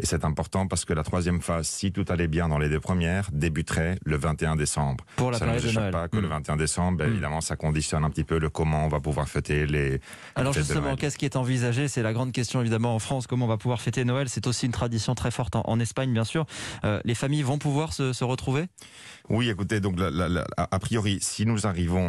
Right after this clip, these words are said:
Speaker 1: à la phase trois le vingt et un décembre, et la condition de ça, c'est que les deux premières phases, euh, soient évaluées et se soient bien passées,
Speaker 2: Mhm.
Speaker 1: nous la débuterons le vingt et un décembre, et donc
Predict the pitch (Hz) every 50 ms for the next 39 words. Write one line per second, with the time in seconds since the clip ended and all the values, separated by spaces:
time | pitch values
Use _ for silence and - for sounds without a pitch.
0 | 76 65 - - 78 78 80 80 - - 85 80 - - - 85 80 80 73 78
1 | 80 73 85 80 78 73 71 - - 82 82 95 110 117 - - 78 85 82 82
2 | 82 87 80 - - 85 85 78 - 82 80 - - 78 71 76 73 78 73 71
3 | 92 85 - 90 85 85 80 76 - - 80 76 76 73 65 60 - - 76 73
4 | 71 67 67 67 65 - - - 73 71 - 78 73 78 78 76 76 78 78 76
5 | 73 80 76 - 76 71 - - 71 67 67 76 76 71 - 67 - - - 82
6 | 104 117 131 - - - 98 101 117 139 - 82 82 78 80 76 82 78 87 85
7 | - 92 85 80 73 82 87 80 90 87 87 85 82 - 104 110 104 90 85 87
8 | 78 76